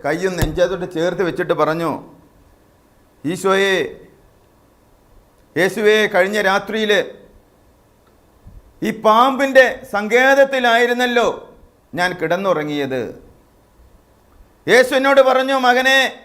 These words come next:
കഴിഞ്ഞ രാത്രിയിൽ നീ കിടന്നുറങ്ങിയത് ഈ സങ്കേതത്തിലായിരുന്നില്ല, എൻ്റെ വിശാലമായ ചിറകടിയിലാണ്." കഴിഞ്ഞ രാത്രിയിൽ നീ വിശ്രമിച്ചത്?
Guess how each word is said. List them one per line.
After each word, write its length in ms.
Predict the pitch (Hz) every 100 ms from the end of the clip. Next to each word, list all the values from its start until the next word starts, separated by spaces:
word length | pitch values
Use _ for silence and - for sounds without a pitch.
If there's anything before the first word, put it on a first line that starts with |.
| _ _
കഴിഞ്ഞ 220 | 196 254 262
രാത്രിയിൽ 460 | 247 262 277 269 269 269 262 - -
നീ 60 | 233 254
കിടന്നുറങ്ങിയത് 880 | 233 262 277 277 269 262 254 262 269 262 - - - 175
ഈ 40 | 262 262
സങ്കേതത്തിലായിരുന്നില്ല, 1160 | 226 240 269 277 269 269 262 277 277 277 269 269 269 - - - 202
എൻ്റെ 180 | 262 269 262
വിശാലമായ 760 | 262 269 285 277 277 269 269 269 262 - - 233
ചിറകടിയിലാണ്." 920 | 247 277 269 277 277 269 269 269 269 247 - - _
കഴിഞ്ഞ 260 | 214 262 269
രാത്രിയിൽ 600 | 262 269 277 277 269 262 262 208 - -
നീ 260 | 254 269
വിശ്രമിച്ചത്? 840 | 226 220 277 294 302 302 294 269